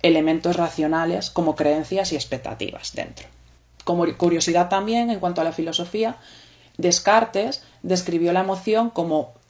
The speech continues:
un fruto de interacción entre el alma y el cuerpo. Y en esta interacción se producía una agitación que él llamaba espíritus animales.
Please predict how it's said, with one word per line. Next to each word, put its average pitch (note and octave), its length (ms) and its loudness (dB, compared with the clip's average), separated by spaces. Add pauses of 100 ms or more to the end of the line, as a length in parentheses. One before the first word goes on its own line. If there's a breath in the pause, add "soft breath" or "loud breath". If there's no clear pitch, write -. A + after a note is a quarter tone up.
(140)
un G#3 160 0
fruto A3+ 640 -2
de E3 160 -2
interacción E3+ 800 0
entre D#3 320 0
el D#3 80 2
alma C4 340 0
y E3 40 0
el - 120 -4
cuerpo. C3+ 500 -4 (480)
Y F#3+ 100 -2
en F3 100 2
esta F3+ 180 0
interacción G3+ 800 -2 (480 soft breath)
se - 200 0
producía F3+ 420 0
una F3+ 140 0
agitación G#3+ 880 -2 (180)
que E3+ 380 0
él F#3 160 4
llamaba G3+ 640 0 (340)
espíritus F#3 640 -2
animales. C#3 720 -6